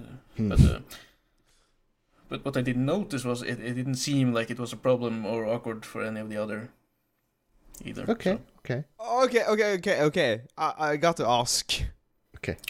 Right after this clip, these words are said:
Speaker 2: Ask away.
Speaker 3: When you're done, do you get to cuddle or just shake hands and go away?
Speaker 1: <laughs>
Speaker 2: Uh, the first time,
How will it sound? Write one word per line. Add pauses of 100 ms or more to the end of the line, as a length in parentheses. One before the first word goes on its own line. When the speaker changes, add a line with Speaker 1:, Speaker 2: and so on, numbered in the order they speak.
(160)
Speaker 2:
Ask
away. (1040)
Speaker 3:
When
you're
done, (380)
do
you
get
to
cuddle
or
just (240)
shake
hands
and (340)
go
away?
Speaker 1:
<laughs> (4000)
Speaker 2:
Uh,
the
first
time,